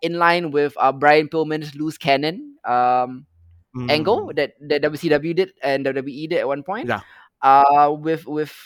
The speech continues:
Speaker 1: uh, a little bit of Stone Cold in there also.
Speaker 2: Sure.
Speaker 1: Um, I think this com-, this combines, like, three of some of the greatest angles in the, of, in wrestling history into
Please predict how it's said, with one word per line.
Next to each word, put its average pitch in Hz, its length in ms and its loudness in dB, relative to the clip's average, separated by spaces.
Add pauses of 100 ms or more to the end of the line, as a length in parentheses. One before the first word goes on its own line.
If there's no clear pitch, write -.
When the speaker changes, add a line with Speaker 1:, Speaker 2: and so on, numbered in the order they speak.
(140)
Speaker 1:
uh, 139 200 0
a 156 40 0
little 208 240 6
bit 202 140 -2
of 196 100 0
Stone 175 280 -4
Cold 165 260 -2
in 131 80 -6
there 127 120 -2
also. 120 440 -8
Speaker 2:
Sure. 127 180 -2
Speaker 1:
Um, 127 260 0
I 151 80 0
think 254 200 -6
this 220 100 0
com-, 196 300 0
this 175 160 -4
combines, 214 340 0
like, 135 160 -4
three 202 140 -6
of 151 120 -2
some 143 260 -4
of 135 40 -14
the 123 180 -2 (400)
greatest 196 400 4
angles 160 580 -2
in 147 420 -8 (100)
the, 143 120 0 (120)
of, 131 100 -6
in 156 140 -10
wrestling 156 260 -2
history 151 380 -8
into 147 540 -6